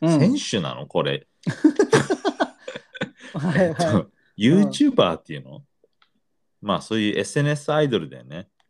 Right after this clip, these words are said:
Speaker 1: ああ、ジェイク・ポールね。
Speaker 2: そうです。
Speaker 1: ああ、
Speaker 2: はい。
Speaker 1: ジェイク・ポール。
Speaker 2: ポールブラザーズの弟の
Speaker 1: はいはいはいはい。
Speaker 2: ジェイクの方ですね。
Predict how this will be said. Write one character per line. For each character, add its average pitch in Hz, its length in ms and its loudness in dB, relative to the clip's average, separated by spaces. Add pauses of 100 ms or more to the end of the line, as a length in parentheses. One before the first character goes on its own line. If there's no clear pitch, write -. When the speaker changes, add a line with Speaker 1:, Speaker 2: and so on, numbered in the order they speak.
(220)
Speaker 1:
あ 156 340 -2
あ、 160 80 2
ジ 156 100 2
ェ 208 40 6
イ 220 80 -4
ク・ - 60 -20
ポ 403 120 4
ー 440 40 4
ル - 100 2
ね。 135 300 0
Speaker 2:
そ - 180 0
う - 40 0
で 80 60 -6
す。 - 300 -10 (120)
Speaker 1:
あ 180 40 6
あ、 180 180 6
Speaker 2:
は 151 60 4
い。 151 60 2
Speaker 1:
ジ 156 100 4
ェ - 20 6
イ - 20 4
ク・ 180 60 2
ポ 123 100 6
ー - 40 4
ル。 127 60 4
Speaker 2:
ポ - 20 2
ー - 0 -
ル 117 40 -4
ブ 135 60 2
ラ 135 140 4
ザ 117 160 -4
ー - 20 -4
ズ 95 120 -8
の 101 260 -6
弟 104 180 -4
の 143 60 2
Speaker 1:
は 185 100 4
い 160 80 4
は - 0 -
い - 20 6
は 135 160 0
い - 40 0
は 147 60 0
い。 139 40 -2
Speaker 2:
ジ 127 80 0
ェ 147 120 2
イ - 20 -4
ク 123 60 -6
の 151 160 -4
方 80 160 -6
で - 60 -14
す - 140 -20
ね。 110 200 -12